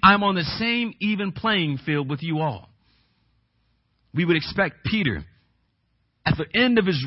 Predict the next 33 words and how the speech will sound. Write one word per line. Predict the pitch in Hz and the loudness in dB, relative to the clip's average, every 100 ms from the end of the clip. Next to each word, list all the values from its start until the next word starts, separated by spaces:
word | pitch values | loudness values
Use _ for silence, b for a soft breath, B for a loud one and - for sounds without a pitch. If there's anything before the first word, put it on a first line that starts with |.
| 131 | 0
of | 180 | 0
his | 165 131 | 2 -2
life, | 165 208 202 123 - b | 0 2 0 -2 -12 b
writing | 123 131 190 226 196 165 | -6 0 2 2 2 0
at | 156 | -2
the | 175 | -2
end | 247 | 0
of | 196 | 0
his | 143 | 0
life, | 147 127 107 B B - | 2 2 0 B B -2
to | 180 | 0
direct | 165 165 240 - - | 2 4 4 2 -16
Christians | - 240 202 - 147 101 - B B | -2 0 0 0 -2 -2 -10 B B
to | 208 165 - | -2 -2 2
follow | 254 262 208 | 4 4 4
his | 180 196 | 4 4
successor | 185 - 254 247 - 156 147 B B B B | 0 -4 -2 -2 -2 -4 -4 B B B B
in | 202 | 2
the | 208 196 | 4 4
office | 214 240 220 190 | 6 4 4 -2
of | 196 202 | 0 -2
Pope. | - 269 - - b b b b | 0 0 0 -10 b b b b
And | 233 214 | 0 2
he | 262 | 4
would | 226 | 2
also | - 269 269 226 | 4 2 4 0
be | 180 196 | 2 0
naming | 220 262 208 180 | 2 0 0 0
who | 220 226 | 0 2
that | 214 | 0
successor | 214 175 190 185 208 | -2 -2 0 0 -2
would | 233 | -2
be. | 185 311 269 | -2 -4 -4